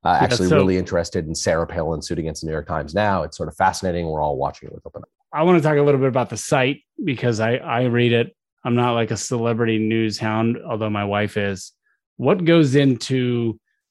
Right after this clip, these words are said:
Speaker 2: like, when a story gets posted and when you break something? Like, I wanna know, like, how does it happen? Like, how do you get the story? You have people out there on the street looking around for you. Like, I, it's just so crazy that everything seems to go and gravitate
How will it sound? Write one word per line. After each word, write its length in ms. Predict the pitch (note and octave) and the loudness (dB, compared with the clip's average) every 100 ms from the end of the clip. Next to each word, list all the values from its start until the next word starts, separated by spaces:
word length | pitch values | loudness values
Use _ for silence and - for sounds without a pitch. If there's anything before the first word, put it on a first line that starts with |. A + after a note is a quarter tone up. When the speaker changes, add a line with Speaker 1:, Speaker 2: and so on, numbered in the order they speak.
| - | -10
Speaker 2:
like, 240 | A#2+ A2+ G2 | -4 -4 -4
when 360 | G#2+ A#2+ B2+ | -2 0 2
a 60 | A#2+ | 0
story 360 | - B2 A#2+ | 0 0 0
gets 240 | G#2+ A2 - | -2 -4 -6
posted 520 | - A2+ G#2+ A#2+ G#2+ | -4 -4 -2 -6 -6
and 100 | G2+ | -2
when 180 | A#2+ A#2+ | 0 0
you 60 | |
break 320 | G#2 A2 G#2+ - | 0 -2 -2 -4
something? 460 | A2 G2 G#2+ G2+ | -6 -6 -8 -6
Like, 200 | G2 F#2 - | -6 -8 -8
I 80 | C#3 | -4
wanna 200 | D3+ B2 | -2 -2
know, 220 | A#2+ A2+ | -4 -6
like, 220 | F#2+ - - | -6 -8 -12
how 200 | - G3+ | -2 2
does 140 | E3 | 2
it 80 | C3 | 0
happen? 320 | A2 A2+ F#2+ | -2 -4 -6
Like, 160 | E2+ E2 _ _ - | -10 -14 _ _ -4
how 100 | F#3+ | 2
do 60 | G#3 | 4
you 60 | |
get 120 | E3+ D#3 | 4 0
the 80 | |
story? 380 | B2+ - C#3 G2 | -2 0 0 0
You 120 | F2 | -4
have 120 | A2 - | -6 -2
people 240 | D#3 C3 | -2 0
out 220 | A#2 C#3 | 0 2
there 120 | D#3 | 2
on 80 | C#3 | 2
the 80 | A#2 | 0
street 420 | - D3+ C#3+ D3 _ _ _ _ | -2 -2 -2 -2 _ _ _ _
looking 240 | C#3 C#3+ C3 | 0 2 2
around 320 | C3 E3+ F3 | 4 4 4
for 100 | E3+ | 4
you. 120 | E3 | 4
Like, 200 | D3 B2+ - | 4 0 -6
I, 120 | D#3+ - | -12 -10
it's 200 | D3+ - | -12 -8
just 180 | C#3+ | -4
so 140 | - D3+ | 0 0
crazy 340 | - D#3+ C#3+ | 2 4 4
that 200 | B2+ A2+ - _ - | 2 -2 -6 _ -4
everything 340 | D#3+ E3+ E3 | 0 4 2
seems 300 | - D#3+ A#2+ | 2 0 0
to 60 | A#2+ | -4
go 360 | A2 C3 C3 | 0 2 4
and 100 | A#2+ | 0
gravitate 580 | A2 A#2+ A2+ A#2 A2 G#2+ | -2 -2 -4 -2 -2 -2